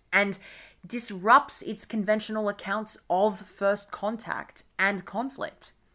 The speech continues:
It does this by imagining future Aboriginal people engaged in ongoing resistance against conglomeration and Federation colonists. When the conglomeration does actually arrive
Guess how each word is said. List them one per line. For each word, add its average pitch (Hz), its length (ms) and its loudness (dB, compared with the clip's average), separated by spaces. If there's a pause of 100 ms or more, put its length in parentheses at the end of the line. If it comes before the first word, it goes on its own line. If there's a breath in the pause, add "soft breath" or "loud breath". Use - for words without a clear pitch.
(840)
It - 200 0
does 415 240 8
this - 460 0
by 233 380 4
imagining 240 720 0 (240 soft breath)
future 180 760 -2 (440 soft breath)
Aboriginal 233 640 4
people - 520 -16 (140)
engaged 240 540 -2
in 254 100 -2
ongoing 254 800 0
resistance 175 800 -6 (240 loud breath)
against 202 460 -2
conglomeration 190 1000 -2 (180)
and 185 160 -6
Federation 185 640 0
colonists. - 880 -6 (920)
When 302 180 6
the 349 80 2
conglomeration 320 920 0
does 220 400 2
actually 254 420 -6
arrive 240 520 0